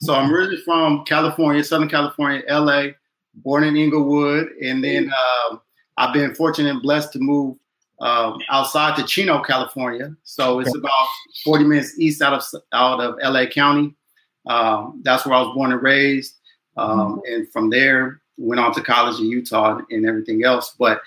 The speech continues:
Speaker 1: when it comes to who is R J, who is, who is Raymond, I represent, um, my family. I represent my village.
Speaker 2: Mm.
Speaker 1: Um, I'm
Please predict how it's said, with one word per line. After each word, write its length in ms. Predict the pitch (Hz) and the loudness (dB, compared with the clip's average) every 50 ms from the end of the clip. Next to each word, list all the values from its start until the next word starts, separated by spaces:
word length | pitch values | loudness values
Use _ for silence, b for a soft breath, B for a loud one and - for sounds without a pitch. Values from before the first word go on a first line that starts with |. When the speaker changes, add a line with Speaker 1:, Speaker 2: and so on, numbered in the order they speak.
| B B B B _ - | B B B B _ -20
Speaker 1:
when 220 | - 131 120 131 | -8 -2 0 0
it 80 | - - | 0 0
comes 220 | 175 175 170 165 - | 0 0 -2 -2 -2
to 120 | 156 135 | -2 -2
who 180 | 143 160 160 160 | 0 0 0 0
is 100 | 147 127 | 0 0
R 200 | 147 151 160 156 143 | 0 0 0 0 0
J, 280 | 151 151 151 151 151 | 0 0 0 0 -2
who 220 | 147 147 147 147 143 | -2 -2 -2 -2 -2
is, 120 | 127 - - | -2 -6 -4
who 140 | - 147 143 | -2 -2 -2
is 120 | 127 - - | -2 -2 -2
Raymond, 380 | 139 143 151 147 143 139 131 | 0 2 2 2 0 2 0
I 140 | 131 135 143 | 0 2 2
represent, 560 | 156 156 156 143 139 - 151 156 151 143 135 - _ _ _ _ _ _ _ _ _ _ - | 2 0 0 -2 -2 0 0 0 0 0 -2 -6 _ _ _ _ _ _ _ _ _ _ -4
um, 460 | 113 113 110 107 101 101 107 - - _ _ _ _ _ _ _ _ _ _ _ _ _ _ _ | -2 -2 0 -2 -4 -6 -10 -14 -18 _ _ _ _ _ _ _ _ _ _ _ _ _ _ _
my 300 | - 143 131 127 120 - - | -6 -2 0 0 0 0 0
family. 320 | 160 156 156 143 131 127 | 2 2 2 2 2 2
I 120 | 123 123 131 | 0 2 2
represent 400 | 139 143 147 151 - 147 147 131 | 0 0 0 -2 -2 0 0 0
my 180 | 123 117 - 117 | 0 0 0 0
village. 540 | 160 190 165 135 123 117 113 110 - - _ _ _ _ - | 0 0 0 0 -2 -4 -6 -8 -12 -16 _ _ _ _ -8
Speaker 2:
Mm. 140 | 135 139 139 | -6 -2 -2
Speaker 1:
Um, 400 | 117 117 117 110 107 - - - _ _ _ - | -2 -2 -4 -6 -10 -12 -16 -20 _ _ _ -2
I'm 360 | 131 147 170 175 170 156 - | 0 2 2 2 0 0 -2